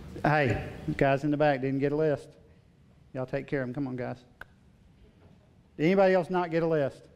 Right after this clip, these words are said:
Everybody needs to get one. Okay. This scripture,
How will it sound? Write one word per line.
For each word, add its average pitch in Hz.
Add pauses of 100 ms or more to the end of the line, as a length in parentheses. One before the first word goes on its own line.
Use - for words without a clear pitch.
(580)
Everybody 143
needs 143
to -
get 131
one. 117
Okay. 127 (2750)
This 214
scripture, 143